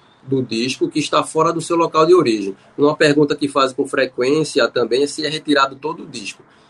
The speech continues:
Na maioria das vezes, não. Alguns casos, a gente precisa retirar todo o disco, mas isso não é sempre, é na minoria das vezes. Então, em se falando de melhora da dor, o paciente fica curado da dor,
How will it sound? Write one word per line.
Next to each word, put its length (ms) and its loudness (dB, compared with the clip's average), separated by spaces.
Na 120 0
maioria 380 4
das 200 2
vezes, 340 -2
não. 120 0
Alguns 340 -2
casos, 340 0
a 60 2
gente 120 2
precisa 360 -6
retirar 360 -2
todo 240 -8
o 20 -12
disco, 460 -6
mas 440 2
isso 220 2
não 100 6
é 60 4
sempre, 340 -4
é 20 -2
na 100 2
minoria 360 0
das 220 0
vezes. 420 -4
Então, 340 2
em 80 2
se 140 -2
falando 420 4
de 240 4
melhora 520 4
da 220 0
dor, 360 -2
o 40 -6
paciente 380 -6
fica 260 -6
curado 720 0
da 220 0
dor, 240 -6